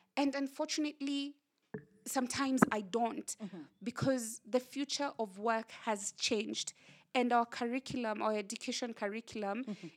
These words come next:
Speaker 1: is not aligning with this evolving workplace.
Speaker 2: It's, it's not,
Speaker 1: The
Speaker 2: but
Speaker 1: needs,
Speaker 2: yeah,
Speaker 1: yes.
Speaker 2: yeah.
Speaker 1: Then number two,
Speaker 2: Yes.
Speaker 1: our,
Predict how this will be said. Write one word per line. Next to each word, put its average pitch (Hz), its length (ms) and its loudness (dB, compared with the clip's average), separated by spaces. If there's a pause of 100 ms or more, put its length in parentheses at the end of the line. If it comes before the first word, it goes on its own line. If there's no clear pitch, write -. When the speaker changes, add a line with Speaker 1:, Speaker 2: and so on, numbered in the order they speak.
Speaker 1:
is 247 160 4
not 269 340 4
aligning 226 800 2
with 196 240 -2
this 254 300 0
evolving 214 680 -2
workplace. - 720 -4
Speaker 2:
It's, 262 200 2
it's - 220 0
not, 247 280 2
Speaker 1:
The 240 60 8
Speaker 2:
but 240 80 8
Speaker 1:
needs, 226 440 2
Speaker 2:
yeah, 240 180 10
Speaker 1:
yes. 156 240 2
Speaker 2:
yeah. 226 160 6 (140)
Speaker 1:
Then 311 240 6
number 302 260 4 (100)
two, 311 400 2
Speaker 2:
Yes. 208 440 4 (880)
Speaker 1:
our, 294 640 4